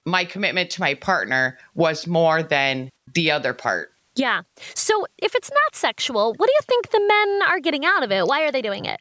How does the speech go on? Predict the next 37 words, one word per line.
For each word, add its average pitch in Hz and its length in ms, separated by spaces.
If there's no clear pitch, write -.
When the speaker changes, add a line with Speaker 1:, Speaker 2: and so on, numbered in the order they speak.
Speaker 1:
Well, 254 340
I 262 140
can 269 180
tell 262 220
you 262 240
for 233 240
my 185 200
partner, 294 680
it's 285 320
a 220 100
comfort 277 640
thing 180 180
for 151 240
him. 147 480
Let 285 240
me 320 360
see 269 180
if 269 140
I 240 80
can 240 180
explain 214 680
a 160 100
session 165 800
and 165 300
see 214 380
if 185 200
it 185 220
makes 180 280
any 185 220
sense 185 520
to 170 60
you. 120 200
Because 220 580
let's 254 520
look 254 320
at 208 280
when 202 560